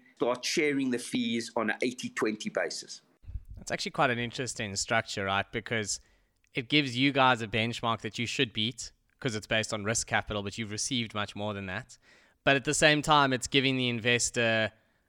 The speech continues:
Speaker 2: a reasonable return on the risk capital before you participate. So this is the tax benefit that creates this interesting disconnect, right? Not disconnect, but just opportunity, I think. It's, it's, it's a sars subsidized structure at the end of the day. That's what this is.
Speaker 1: Yeah, so it's, uh,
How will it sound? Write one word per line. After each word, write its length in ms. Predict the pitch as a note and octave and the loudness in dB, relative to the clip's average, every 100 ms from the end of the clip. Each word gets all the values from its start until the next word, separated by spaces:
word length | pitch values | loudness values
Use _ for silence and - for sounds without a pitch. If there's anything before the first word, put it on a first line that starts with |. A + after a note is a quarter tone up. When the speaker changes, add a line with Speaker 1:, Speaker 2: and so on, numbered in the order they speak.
| _ | _
Speaker 2:
a 100 | D3 | -2
reasonable 500 | C#3+ D3+ D#3 C#3 C3 | 4 6 6 4 2
return 400 | B2 B2 G3+ F#3 | 2 2 4 4
on 120 | C#3+ B2 | 2 2
the 80 | |
risk 200 | A#2 A#2+ | 2 0
capital 320 | - B2 A#2 A#2 | 0 0 0 -6
before 340 | A2 - C3+ | -6 -2 0
you 160 | A#2 A#2 | 0 0
participate. 720 | A#2+ A2 C3 - - F#2+ F#2 | 0 0 0 -2 -2 -2 0
So 140 | C#3 | 0
this 220 | C3 E3 | 0 0
is 120 | F#3 - | 0 -2
the 120 | C#3 | -6
tax 340 | - F3+ - | 2 2 2
benefit 480 | - B2 C#3 B2 G#2 | 0 0 2 -2 -4
that 140 | A2+ - | -6 -2
creates 380 | B2+ A#2+ B2 | 2 4 2
this 180 | - A2+ | -2 -6
interesting 640 | - B2 B2+ - A#2 G#2+ - _ _ _ | -6 -6 -6 -4 -4 -4 -10 _ _ _
disconnect, 520 | C#3 - C#3 G#2+ F2+ | -2 0 0 0 -2
right? 180 | - G#2 | 0 2
Not 160 | D3 G3+ | 2 2
disconnect, 460 | C#3 - C3 G2 | 0 -2 -2 -2
but 100 | - | -4
just 200 | A2+ B2+ | -8 -4
opportunity, 600 | A#2+ B2+ - C#3+ D#3+ A2+ | -2 -4 -2 0 0 -2
I 80 | F#2+ | -4
think. 300 | F#2+ G2 F#2 | -4 -8 -10
It's, 140 | G#2+ - | -12 -10
it's, 300 | A#2 - - | -8 -8 -8
it's 200 | A#2 - | -4 -2
a 80 | |
sars 680 | C3 - C#3+ C#3 C#3 C3+ - - | -2 2 6 8 8 4 -2 -8
subsidized 680 | - D3+ B2+ - B2 A2+ - | 0 2 2 2 2 2 0
structure 380 | - C3 - F#2 | -2 -4 -4 -6
at 140 | F2+ | -4
the 100 | A2+ | -4
end 120 | A2+ | -2
of 100 | A2 | -4
the 60 | G2 | -4
day. 200 | A2+ F#2+ | -2 -2
That's 200 | A2+ - | -2 -2
what 140 | A2+ | -4
this 180 | - - | -4 -8
is. 220 | G2 - | -8 -6
Speaker 1:
Yeah, 140 | - F#3+ | 0 0
so 160 | F#3 | 2
it's, 160 | F3 D3+ | 0 0
uh, 100 | F3+ | -2